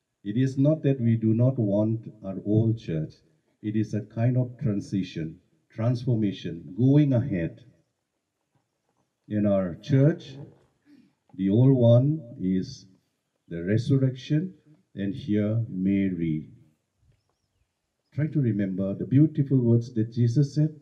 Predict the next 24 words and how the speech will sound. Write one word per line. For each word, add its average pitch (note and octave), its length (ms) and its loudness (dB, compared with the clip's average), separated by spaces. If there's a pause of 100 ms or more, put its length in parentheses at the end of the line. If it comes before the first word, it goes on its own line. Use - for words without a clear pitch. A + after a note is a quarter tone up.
"Behold C3+ 540 0
your A#2 180 2
mother." G#2 440 -2 (1120)
So G2+ 200 -6
we G2+ 220 0
need D3+ 340 4
God, A#2 240 2
our G2+ 220 -2
Heavenly A2 420 2
Father. C3+ 580 0 (460)
He B2 80 -2
has G#2+ 160 -2
given G#2 320 -2
you F#2 320 -4 (580)
such - 520 -12
a A#2 160 -6
beautiful F#2 480 -6
existence. E2+ 800 -10 (720)
Yesterday A#2 460 -2
when B2 180 2
I A#2 80 4
was A#2 240 0
sleeping, C3+ 560 0
there F#2+ 240 -6